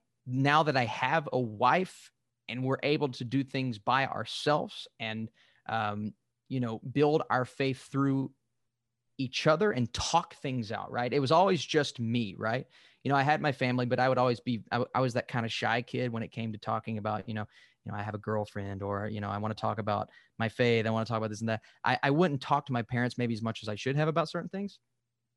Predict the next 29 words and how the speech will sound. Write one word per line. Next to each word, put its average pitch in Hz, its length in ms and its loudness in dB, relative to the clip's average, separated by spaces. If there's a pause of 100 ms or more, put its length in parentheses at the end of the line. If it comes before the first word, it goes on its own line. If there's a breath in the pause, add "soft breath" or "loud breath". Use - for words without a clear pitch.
(140)
even 135 180 0
though 131 80 4
my 123 120 2
dad 123 300 4
is 107 100 -4
still 127 440 0
just, 104 300 -8 (420)
he's 110 200 -8
the 107 80 -6
guy 98 500 -6 (180)
that 107 100 -6
I 107 60 -2
look 107 180 -6
up - 160 -10
to. - 140 -14
Like, 95 240 -10 (600)
he's 127 160 -6
just 110 160 -8
the 110 60 -8
freaking 110 320 -4
man 107 260 -2
'cause 107 140 -6
he's 110 180 -4
literally 120 380 4
the 117 100 0
<laughs> 123 160 0
nicest - 480 -2
guy 147 220 2
ever. 131 260 -2